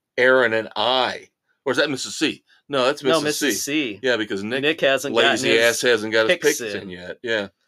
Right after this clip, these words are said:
Speaker 2: All right, wrapping up with Monday Night Showdown, the Seahawks go out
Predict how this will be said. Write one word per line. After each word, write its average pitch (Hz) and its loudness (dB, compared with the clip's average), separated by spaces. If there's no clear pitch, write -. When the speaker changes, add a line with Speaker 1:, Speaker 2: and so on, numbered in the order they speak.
Speaker 2:
All 143 2
right, 135 4
wrapping 139 2
up 151 4
with 113 -6
Monday 131 0
Night 143 2
Showdown, 139 2
the 110 -6
Seahawks 131 -4
go 151 4
out 151 2